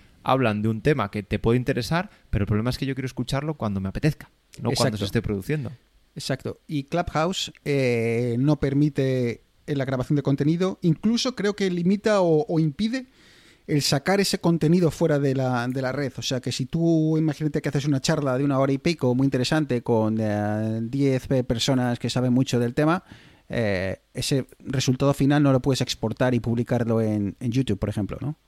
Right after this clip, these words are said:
Speaker 2: Eh, para que se consuma más tarde. Así que, bueno, eh, oye, yo esto sí me apetece verlo, a ver cómo,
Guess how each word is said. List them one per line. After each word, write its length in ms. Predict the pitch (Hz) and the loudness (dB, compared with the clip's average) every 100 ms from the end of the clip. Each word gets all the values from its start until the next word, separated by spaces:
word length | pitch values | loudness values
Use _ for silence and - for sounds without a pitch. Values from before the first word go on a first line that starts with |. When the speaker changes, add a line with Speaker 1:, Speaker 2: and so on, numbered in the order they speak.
| - 107 | -10 -8
Speaker 2:
Eh, 80 | 98 | -4
para 200 | 92 90 | -4 -4
que 180 | 92 | -6
se 140 | 92 110 | -6 -4
consuma 260 | 104 110 | -4 -2
más 160 | 104 98 | -4 -4
tarde. 300 | 107 101 117 - | -6 -8 -10 -14
Así 200 | 113 113 | -12 -6
que, 80 | 123 | -4
bueno, 220 | 120 113 - - _ _ _ | -4 -6 -14 -20 _ _ _
eh, 500 | - 101 95 92 98 110 - _ _ - | -6 -4 -2 -4 -8 -12 -18 _ _ -10
oye, 240 | 123 110 - _ _ _ _ _ _ _ | -8 -8 -12 _ _ _ _ _ _ _
yo 200 | 147 165 | 0 0
esto 180 | 175 208 | 0 -2
sí 120 | 214 | -2
me 40 | 151 | -2
apetece 280 | 131 131 | -4 -4
verlo, 260 | 117 113 110 _ | -4 -4 -8 _
a 100 | 110 | -8
ver 100 | 117 | -6
cómo, 340 | 113 107 98 | -4 -4 -4